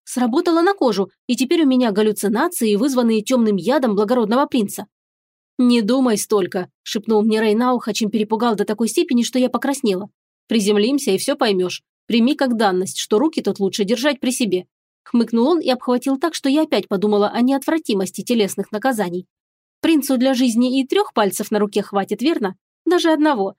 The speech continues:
самого используемого в любимом жесте нерадивых студентов и отъявленных негодяев.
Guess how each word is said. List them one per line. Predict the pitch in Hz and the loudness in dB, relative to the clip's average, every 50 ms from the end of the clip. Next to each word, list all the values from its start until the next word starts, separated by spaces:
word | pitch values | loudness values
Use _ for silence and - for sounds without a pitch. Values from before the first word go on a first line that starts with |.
| _ _ _ | _ _ _
самого | - - 330 294 277 262 262 269 | -4 0 2 2 2 2 2 0
используемого | 254 - - - 381 370 302 240 233 220 214 214 214 214 | 0 -2 -2 0 2 2 2 2 2 2 2 2 2 2
в | 202 | 2
любимом | 233 247 220 269 254 247 240 240 | 0 0 2 2 2 2 2 2
жесте | 269 359 359 - - 233 | 2 0 0 0 0 0
нерадивых | 233 233 233 247 214 240 226 226 208 | 2 2 0 0 0 0 -2 -2 -2
студентов | - - 208 180 226 339 381 349 - 294 - | -4 -4 -4 0 0 0 0 0 -2 -4 -2
и | - 233 | -2 -2
отъявленных | 214 208 202 180 226 277 285 269 254 240 233 - | -2 0 0 0 0 0 2 0 0 0 -2 -2
негодяев. | 226 196 202 202 180 180 175 175 185 180 - - | -2 0 0 0 0 0 -2 -4 -6 -10 -12 -18